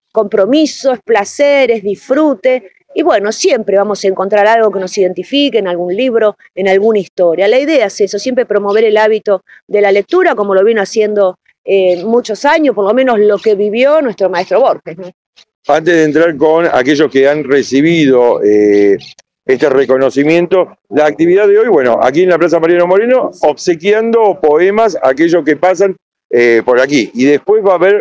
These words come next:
Speaker 2: eh, lectura, eh, de poemas.
Speaker 1: Ahí está, exactamente, tal cual lo dijiste, vamos a estar hasta las quince horas, más o menos, aquí en la Plaza Mariano Moreno, frente a la Municipalidad, y luego nos vamos al Cóndor Cliff, ¿sí? Al primer piso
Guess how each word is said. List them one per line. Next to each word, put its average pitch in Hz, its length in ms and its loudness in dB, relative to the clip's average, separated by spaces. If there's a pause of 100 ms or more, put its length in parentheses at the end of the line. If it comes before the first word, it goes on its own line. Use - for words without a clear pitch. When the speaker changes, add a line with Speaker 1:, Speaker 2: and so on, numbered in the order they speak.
(140)
Speaker 2:
eh, 123 360 2
lectura, 131 840 2 (240)
eh, 107 400 2
de 120 120 0
poemas. 151 420 0 (180)
Speaker 1:
Ahí 208 220 2
está, 185 200 0
exactamente, 196 640 -2
tal 214 160 0
cual 294 140 0
lo 269 80 2
dijiste, 208 280 -2
vamos 226 220 0
a 214 40 -4
estar 220 180 -2
hasta 214 160 -2
las 185 100 -6
quince 226 380 0
horas, 285 220 0
más 202 160 -6
o 196 40 -2
menos, 202 240 -4
aquí 208 140 -4
en 220 60 2
la 202 80 0
Plaza 269 320 -2
Mariano 220 320 0
Moreno, 311 440 0 (300)
frente 254 280 0
a - 20 2
la 214 80 2
Municipalidad, 247 560 -2
y 339 40 2
luego 294 220 2
nos 247 140 -2
vamos 277 280 0
al 196 120 0
Cóndor 226 400 -2 (340)
Cliff, 330 300 0 (420)
¿sí? 285 300 0
Al 220 160 0
primer 262 380 0
piso 294 360 -2